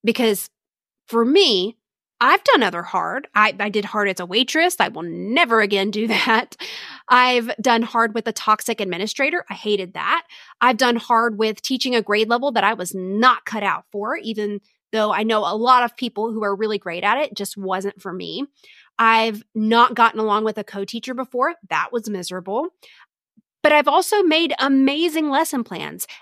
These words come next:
and took forever to do that, carried those out, and I saw my students achieve big things that everybody said that they wouldn't be able to do. And all of that, all of that was hard.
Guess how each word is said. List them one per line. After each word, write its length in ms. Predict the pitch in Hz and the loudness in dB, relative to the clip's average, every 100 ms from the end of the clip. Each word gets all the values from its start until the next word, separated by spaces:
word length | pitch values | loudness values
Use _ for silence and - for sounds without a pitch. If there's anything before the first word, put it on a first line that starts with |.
| _ | _
and 380 | 247 247 233 226 - | 2 4 4 2 -2
took 240 | - 302 | -6 -6
forever 460 | - 302 247 277 285 | -8 -4 -2 -2 -2
to 140 | 254 | -2
do 200 | 208 277 | -2 -2
that, 240 | 233 160 - | 0 0 -2
carried 340 | - 311 302 254 | -4 0 2 2
those 220 | 262 240 | 2 2
out, 240 | 233 254 | 2 2
and 140 | 202 220 | 2 -2
I 60 | |
saw 400 | 220 - 269 277 | -2 -4 -2 0
my 140 | 302 302 | 0 0
students 360 | - 240 220 | -4 -6 -6
achieve 380 | 220 - 220 180 | -6 -8 -8 -4
big 240 | 226 220 - | -2 -2 -2
things 420 | 190 208 285 - - - | -4 -2 -4 -8 -14 -6
that 160 | 240 - - | -6 -4 2
everybody 420 | 285 294 262 247 | 2 4 2 2
said 200 | - 208 | 0 -4
that 120 | 208 | -2
they 120 | 196 | -2
wouldn't 260 | 185 180 180 | -2 -4 -4
be 100 | 180 | -6
able 140 | 160 | -6
to 120 | - | -14
do. 260 | - 95 - _ _ _ | -18 -18 -20 _ _ _
And 80 | 254 - | -10 -2
all 340 | 269 302 359 285 | 4 6 4 0
of 120 | 196 | -6
that, 440 | 165 165 - - _ _ _ _ - | -10 -12 -14 -18 _ _ _ _ 2
all 360 | 330 427 415 | 4 6 2
of 80 | 269 | -4
that 240 | 180 156 - | -4 -12 -12
was 180 | 202 - | -14 -10
hard. 420 | 302 370 - - | -4 -4 -4 -14